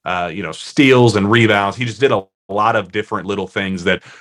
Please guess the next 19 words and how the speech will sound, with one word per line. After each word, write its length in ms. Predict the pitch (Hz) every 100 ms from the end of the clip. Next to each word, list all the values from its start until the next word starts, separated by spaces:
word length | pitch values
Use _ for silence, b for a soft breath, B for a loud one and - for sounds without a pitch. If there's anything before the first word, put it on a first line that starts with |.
| B
uh, 220 | 87 78
I, 340 | - 101 98 98
I 40 |
have 180 | 98 101
been 140 | 101
very 220 | 92 95 101
hard 200 | 107 107
on 100 | 107
K 220 | 117 117
J 240 | 113 117
Evans, 320 | 117 127 156 117
and 100 | 92
I 160 | 92
was, 320 | 98 92 - _
you 160 | 127 127
know, 80 | 104
all 220 | 110 113
for 340 | 110 113 120 117
a, 260 | 101 95